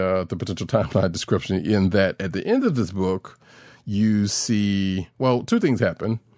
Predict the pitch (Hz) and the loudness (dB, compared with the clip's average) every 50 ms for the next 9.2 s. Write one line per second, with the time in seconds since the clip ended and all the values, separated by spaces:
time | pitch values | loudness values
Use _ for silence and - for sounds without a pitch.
0 | _ _ _ _ _ _ _ 113 110 110 107 104 101 101 98 98 95 95 98 - | _ _ _ _ _ _ _ 0 2 2 2 2 2 0 0 -2 -2 -4 -4 -2
1 | - 123 113 165 135 117 110 147 139 127 120 - - 131 127 123 113 104 101 123 | -2 0 2 2 0 2 2 2 2 2 0 -2 -2 0 2 2 2 2 2 2
2 | 151 156 135 117 - - - 170 156 139 - 135 120 117 95 113 110 104 - - | 2 2 2 2 0 0 0 0 0 0 0 2 2 2 2 2 0 0 -2 -4
3 | - - 110 104 98 95 95 92 90 90 110 - _ _ _ _ _ _ _ _ | -2 0 0 2 2 0 0 0 -2 -4 -6 -10 _ _ _ _ _ _ _ _
4 | 110 92 92 101 107 107 101 101 98 95 92 90 90 87 80 - - 95 95 87 | -10 -10 -4 0 0 2 2 2 2 2 0 -2 -2 -4 -6 -6 -4 -2 -2 -2
5 | 87 82 80 80 80 80 76 76 - - _ - - - _ _ _ _ _ _ | -2 -2 -2 -4 -4 -6 -8 -10 -14 -18 _ -14 -14 -14 _ _ _ _ _ _
6 | _ _ _ _ - 117 104 95 98 117 113 - - 110 110 95 - - - - | _ _ _ _ -2 0 0 2 2 2 2 2 0 -2 -2 -2 -4 -6 -10 -16
7 | - - _ _ _ _ _ _ _ _ 98 95 - - 110 98 95 - - - | -18 -20 _ _ _ _ _ _ _ _ -8 -4 0 2 2 2 2 0 -2 -2
8 | 98 92 87 - - 110 107 95 92 - - 107 95 90 90 - - 151 160 127 | -2 -2 -4 -2 0 0 0 0 0 -2 -2 -2 -2 -2 -2 -2 0 2 2 4
9 | 110 104 104 104 | 4 2 0 -2